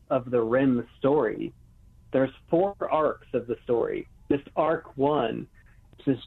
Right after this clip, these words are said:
gigantic adventure of these kids defeating Queen Azilla and reclaiming the Book of Words.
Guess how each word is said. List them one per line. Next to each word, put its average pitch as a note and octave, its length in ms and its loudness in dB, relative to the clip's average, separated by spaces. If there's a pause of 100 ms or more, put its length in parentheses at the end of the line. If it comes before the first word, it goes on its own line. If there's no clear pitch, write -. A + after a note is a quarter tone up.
gigantic C3+ 960 0
adventure A#2 760 -2 (440)
of A#2+ 220 -2
these C3 260 2 (320)
kids C#3+ 440 0 (1040)
defeating C#3 760 0
Queen C#3 380 0
Azilla A#2+ 680 -2
and A2 200 -8
reclaiming B2 840 -2
the G2+ 80 -4
Book A#2 300 -2
of A2+ 140 -10
Words. A2+ 440 -2